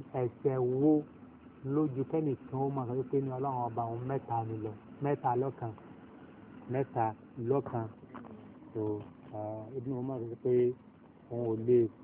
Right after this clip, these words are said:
bóòlù bá kò tí ẹ̀, yóò difficult lóòótọ́. Lẹ́yìn sọ pé Ọlọ́run mẹ́ta, ìyẹn sọ pé "قل هو الله أحد". أحد máa gbónú yàrá kan náà.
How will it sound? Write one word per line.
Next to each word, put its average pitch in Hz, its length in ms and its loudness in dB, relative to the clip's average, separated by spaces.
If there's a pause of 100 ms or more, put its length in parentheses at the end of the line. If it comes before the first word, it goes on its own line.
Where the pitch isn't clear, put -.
(120)
bóòlù 135 420 4 (200)
bá 143 180 2 (500)
kò 123 140 0
tí 151 180 4
ẹ̀, 120 540 2 (280)
yóò 165 180 6
difficult 139 540 0
lóòótọ́. 120 460 0 (300)
Lẹ́yìn 143 240 4
sọ 131 80 2
pé 147 100 0
Ọlọ́run 143 200 2
mẹ́ta, 131 240 0 (120)
ìyẹn 117 180 -8
sọ 127 80 -2
pé 135 80 2
"قل 151 180 4
هو 147 120 6
الله 127 260 4
أحد". 131 340 2 (340)
أحد 135 240 6
máa 135 220 4
gbónú 135 220 4
yàrá 127 240 2
kan 123 160 -4
náà. 131 140 -2